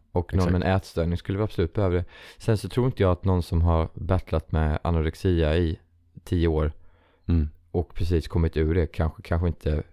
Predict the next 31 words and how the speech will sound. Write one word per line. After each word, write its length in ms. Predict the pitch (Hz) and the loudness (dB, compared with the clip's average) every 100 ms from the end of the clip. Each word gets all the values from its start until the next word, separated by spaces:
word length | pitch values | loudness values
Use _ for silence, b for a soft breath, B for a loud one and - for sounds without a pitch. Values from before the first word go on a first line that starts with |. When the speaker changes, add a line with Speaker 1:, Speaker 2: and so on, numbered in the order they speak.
| _ _ _ _ | _ _ _ _
Speaker 1:
behöver 1080 | 87 82 87 85 101 90 76 76 98 95 117 _ _ _ _ _ _ | -12 -2 4 6 6 4 0 -4 0 0 -2 _ _ _ _ _ _
fasta 360 | - 110 - - | -6 -6 -4 -8
på 60 | - | -4
samma 220 | 82 73 | -4 -2
sätt. 300 | 90 - - b b b | -6 -8 -18 b b b
Man 180 | - 95 | -4 -2
kanske 120 | - | 0
inte 120 | 95 | 0
Speaker 2:
Nej. 100 | 87 | 2
Speaker 1:
behöver 260 | 92 85 78 | 4 2 0
köra 200 | - 92 | 0 0
terapi, 360 | - 78 - | 0 -2 0
man 180 | 80 92 | 0 0
kanske 180 | 90 90 | 0 -2
inte 100 | 85 | 0
behöver 220 | 92 80 | 2 2
fasta 300 | 78 92 - | 0 -4 -4
tre 240 | - 87 76 | -2 0 0
dygn 280 | 80 76 | 0 -2
om 160 | 52 78 | -4 -2
det 80 | 78 | -2
är 40 | |
så 180 | 76 - | -2 -6
att 120 | 73 | -6
du 160 | - 78 | -2 -2
är, 200 | 76 76 b b b | -2 -4 b b b
alltså 200 | - 95 - | -6 -4 0
är 200 | 104 82 | 0 0
du 80 | 82 | -2
extremt 400 | - - 87 - | -4 -2 -2 0
underviktig? 640 | 98 85 76 - - 104 | 0 0 -2 -4 -4 -4